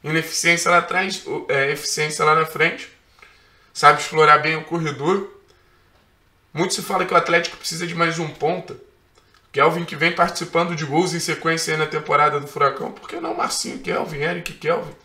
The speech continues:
Libera o jogador, dá, dá mais tranquilidade pra ele atacar. Sabe? Pra quem no mercado, mercado de ponta que tá tão limitado no futebol brasileiro, sendo que você pode ter uma solução ali.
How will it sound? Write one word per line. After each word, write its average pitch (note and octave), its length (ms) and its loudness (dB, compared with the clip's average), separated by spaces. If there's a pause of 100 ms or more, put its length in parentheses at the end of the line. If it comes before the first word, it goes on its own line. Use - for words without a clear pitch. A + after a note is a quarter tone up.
(540)
Libera F3 420 6
o G3 40 -2
jogador, F3 440 4
dá, D3+ 500 6
dá - 220 6
mais F#3 180 -2
tranquilidade E3+ 720 4
pra C#3+ 160 -6
ele C#3 100 0
atacar. - 560 0 (1400)
Sabe? - 360 4 (540)
Pra C3+ 140 6
quem E3+ 240 -2
no F#3 80 -4
mercado, F3 440 4
mercado C#3+ 340 0
de - 100 -12
ponta D#3+ 280 -8
que - 80 -16
tá - 160 2
tão D#2 160 -2
limitado E2 520 2
no D#2 80 -6
futebol C#3+ 340 0
brasileiro, C#3+ 440 2
sendo D#3+ 200 -6
que - 100 -14
você D3 200 -6
pode C#3+ 240 -4
ter D3+ 60 -8
uma D3 120 -2
solução D3 520 -4
ali. C3+ 360 -6